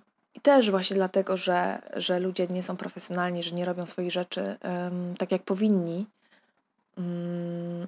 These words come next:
no i, e, tu jest takie powiedzenie, merde, chi, a chat, czyli tak też może być, tak też działa,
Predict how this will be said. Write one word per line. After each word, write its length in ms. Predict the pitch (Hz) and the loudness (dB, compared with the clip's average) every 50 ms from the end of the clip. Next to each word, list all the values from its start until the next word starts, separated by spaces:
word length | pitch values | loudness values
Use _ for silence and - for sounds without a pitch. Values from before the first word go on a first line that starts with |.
| - | -2
no 300 | - 190 190 180 180 180 | 2 4 6 6 6 6
i, 520 | 190 226 247 247 247 247 247 247 247 240 - - | 6 4 4 2 2 2 0 0 0 -2 -2 -2
e, 800 | - 220 214 214 214 214 214 214 214 214 214 220 220 220 220 226 - - - _ _ _ _ _ _ _ _ _ _ _ _ _ _ _ _ _ _ - - - _ _ _ _ _ _ _ _ | 0 0 2 2 2 2 0 -2 -2 -4 -4 -6 -6 -8 -10 -12 -14 -18 -20 _ _ _ _ _ _ _ _ _ _ _ _ _ _ _ _ _ _ -8 -8 -8 _ _ _ _ _ _ _ _
tu 100 | - 208 | 0 0
jest 120 | 196 190 | 2 2
takie 160 | - 196 208 | 2 2 4
powiedzenie, 500 | 208 208 196 202 190 220 214 196 175 170 | 4 4 4 6 6 6 6 6 4 6
merde, 360 | 175 202 220 214 196 190 202 | 6 8 8 8 6 4 2
chi, 240 | 196 - - 208 - | 2 2 0 0 0
a 80 | - 190 185 - - | 0 0 2 2 4
chat, 220 | 202 180 170 175 - _ _ _ _ _ - | 4 4 4 2 -4 _ _ _ _ _ -4
czyli 360 | - 208 196 190 190 196 214 - _ - - _ _ _ _ _ _ _ _ _ - | 0 2 4 4 2 0 -2 -6 _ -20 -20 _ _ _ _ _ _ _ _ _ 0
tak 100 | 254 247 | 0 2
też 280 | - - 262 233 220 - | 6 6 6 6 6 4
może 200 | - 165 156 165 | 0 0 0 0
być, 300 | 160 165 170 185 - - | 0 0 0 0 2 2
tak 160 | - 320 330 | 2 2 6
też 180 | - 440 403 277 | 8 8 8 8
działa, 480 | 202 - 170 156 175 - - - - | 8 8 6 8 8 6 6 4 2